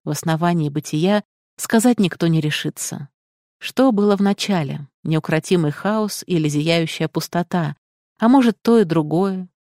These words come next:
или ни то, ни другое, творился ли мир согласно задуманному плану или наавось? Итог ли он давнего соперничества между богами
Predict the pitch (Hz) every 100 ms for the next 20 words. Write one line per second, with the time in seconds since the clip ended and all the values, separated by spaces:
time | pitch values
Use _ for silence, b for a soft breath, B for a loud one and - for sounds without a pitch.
0 | _ 196 220 190 160 - 220 208 151 151
1 | 151 190 190 185 175 - _ 156 180 247
2 | 262 226 220 226 240 - 190 170 185 196
3 | 175 170 170 190 170 156 151 147 170 202
4 | 220 214 - 190 190 190 180 180 160 151
5 | - - _ _ _ _ _ _ - 226
6 | 277 254 180 190 190 165 170 165 147 151
7 | 151 143 170 156 151 151 - 156 156 147
8 | 147 147 156 170 214 208 202